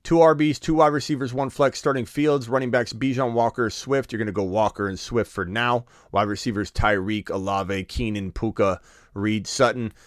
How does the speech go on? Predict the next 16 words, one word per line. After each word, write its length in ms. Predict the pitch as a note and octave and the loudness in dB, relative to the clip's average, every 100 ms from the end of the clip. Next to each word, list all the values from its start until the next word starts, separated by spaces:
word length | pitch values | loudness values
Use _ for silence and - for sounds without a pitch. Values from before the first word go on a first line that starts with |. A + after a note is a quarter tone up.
| _ | _
You're 140 | G#2+ A2+ | -2 0
gonna 100 | A2 | 2
go 140 | G#2 | 2
Tyreek 600 | G2 - G#2+ G2+ A#2 A#2+ | 6 8 8 4 2 2
and 120 | F#2+ | -2
Puka. 380 | F2 C#3 C3+ C3+ | 0 0 4 4
Ke-, 320 | B2+ C3 B2 | 4 -2 -4
Keenan's 380 | - C3+ B2 G#2+ | -4 -2 0 -2
probably 460 | - - A2 A#2 C3+ | -6 2 4 4 4
not 220 | C3+ C3+ | 2 2
gonna 140 | C#3+ C3 | 0 -2
play 300 | - C#3+ C3+ | 2 4 4
if, 100 | - | 2
as 220 | A#2+ A2+ | 0 0
of 100 | A#2 | 0
now. 360 | G#2+ A#2 A#2+ A#2+ | 0 2 2 2